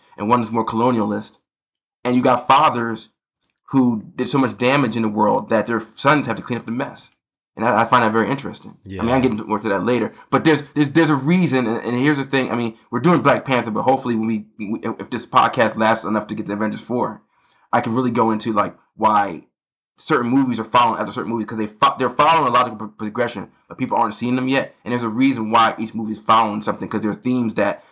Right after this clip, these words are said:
Speaker 1: the last movie's building on that the other one set up, and they're, and it's like a domino. And then it's gonna end in twenty nineteen in the summer, and it's gonna wrap up the big giant twenty-two movie saga. But f-, sticking with Black Panther, it's like you're comparing and contrasting, 'cause there's a line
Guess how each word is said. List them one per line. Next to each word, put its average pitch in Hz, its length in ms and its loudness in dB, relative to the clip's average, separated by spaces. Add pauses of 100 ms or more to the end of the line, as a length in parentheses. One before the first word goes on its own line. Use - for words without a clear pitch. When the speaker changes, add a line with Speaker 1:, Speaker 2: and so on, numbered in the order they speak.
Speaker 1:
the 104 80 -4
last 117 260 2
movie's 104 220 -2
building 101 300 -4
on 107 240 -2
that 110 120 -2
the 82 80 -4
other 107 140 -2
one 104 100 -4
set 104 240 2
up, 104 140 2
and 101 100 -4
they're, 98 60 -4
and - 240 -16
it's 110 140 -2
like 110 80 0
a 104 60 -4
domino. 104 560 0 (440)
And 110 100 -4
then 117 80 0
it's 110 100 -2
gonna 104 300 -2
end 110 280 2
in 107 460 -2 (500)
twenty 107 560 2
nineteen 107 640 0
in 92 100 -4
the 104 60 -6
summer, 104 260 2
and 98 60 -2
it's 107 80 -4
gonna 104 140 -2
wrap 104 120 0
up - 140 -8
the - 60 -12
big 104 180 -6
giant 110 240 -2
twenty-two 107 480 -4 (640)
movie 110 240 -2
saga. 113 500 2 (420)
But - 280 -2
f-, 107 220 -10
sticking 127 260 -2
with 110 120 -2
Black 113 220 2
Panther, 139 340 0
it's 104 120 -6
like 110 160 0
you're 113 80 -6
comparing 131 300 -2
and 107 80 -8
contrasting, 123 440 0
'cause 113 100 -6
there's 139 120 0
a 156 60 2
line 147 520 2